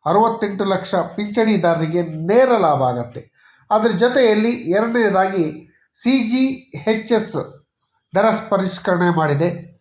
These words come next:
ಕೇಂದ್ರ ಸರ್ಕಾರ ಬರೋಬ್ಬರಿ ಹದಿನೈದು ವರ್ಷಗಳ ಬಳಿಕ ಕೇಂದ್ರ ಸರ್ಕಾರಿ ನೌಕರರ ಆರೋಗ್ಯ ಯೋಜನೆ ಸಿ ಜಿ ಎಚ್ ಎಸ್ ಯೋಜನೆ ಅಡಿಯಲ್ಲಿ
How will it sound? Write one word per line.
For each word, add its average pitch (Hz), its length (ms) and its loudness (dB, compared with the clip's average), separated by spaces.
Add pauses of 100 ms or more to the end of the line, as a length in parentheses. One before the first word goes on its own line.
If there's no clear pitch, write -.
(280)
ಕೇಂದ್ರ 226 280 0
ಸರ್ಕಾರ 196 460 2
ಬರೋಬ್ಬರಿ 196 560 2
ಹದಿನೈದು 220 720 -2
ವರ್ಷಗಳ 208 480 0
ಬಳಿಕ 143 360 -2 (720)
ಕೇಂದ್ರ 240 320 2
ಸರ್ಕಾರಿ 202 560 0
ನೌಕರರ 185 560 0
ಆರೋಗ್ಯ 214 640 0 (140)
ಯೋಜನೆ 160 540 -4
ಸಿ 202 300 -2
ಜಿ 208 140 0
ಎಚ್ 185 360 -4
ಎಸ್ - 280 -2 (420)
ಯೋಜನೆ 190 420 2
ಅಡಿಯಲ್ಲಿ 160 440 0